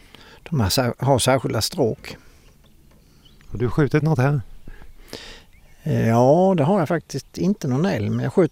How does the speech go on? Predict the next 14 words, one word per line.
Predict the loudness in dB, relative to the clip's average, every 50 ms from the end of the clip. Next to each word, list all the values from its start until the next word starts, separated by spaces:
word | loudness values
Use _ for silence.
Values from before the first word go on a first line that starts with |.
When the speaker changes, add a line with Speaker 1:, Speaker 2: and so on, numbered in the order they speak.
| _ _ -8
Speaker 1:
tre | 0 2 2 4
grisar | 6 6 4 4 4 4 0 -2 -2 -2 -4 -4
för | -4 -4
några | -2 0 0
år | 0 0
sedan. | -2 -2 -6 -8 -8 -10 -18 -20 -20 -20 -20 -20 -20 -20 -20 -20 -20 -20 -20 _ _ _ _ -20 -16
Speaker 2:
Mm. | -12 -12 -10
Speaker 1:
Som | -4 -4 -4 -2
kom | -2 -2 -2 0 0
inifrån | -2 -2 -4 -4 -4
Vretasidan. | -4 -4 -4 -4 -6 -8 -8 -8 -8 -8 -8 -12 -14 -16 -20 -20 -20 -20 _ _ _ _ _ -20 -20 _ -20 _ _ -20 -20 -20 -20 -20 -18 -6 0
Tre | 2 2
vildsvin | 4 4 2 0 0 -2 -4 -4 -4
alltså. | -6 -8 -10 -10 -12